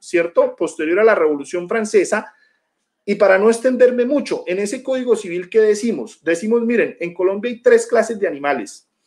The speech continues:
Los domésticos, los domesticables, o sea, sobre los que el hombre puede ejercer,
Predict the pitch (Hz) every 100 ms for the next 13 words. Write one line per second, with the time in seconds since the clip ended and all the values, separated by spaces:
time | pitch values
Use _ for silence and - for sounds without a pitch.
0 | _ _ _ _ 156 196 185 196 240 285
1 | - 302 330 320 - _ _ _ _ _
2 | _ _ _ - 175 208 202 175 196 190
3 | 185 196 180 254 240 226 262 - - 165
4 | 165 170 151 - 180 170 165 165 - 180
5 | 190 208 247 247 247 233 226 - - 196
6 | 202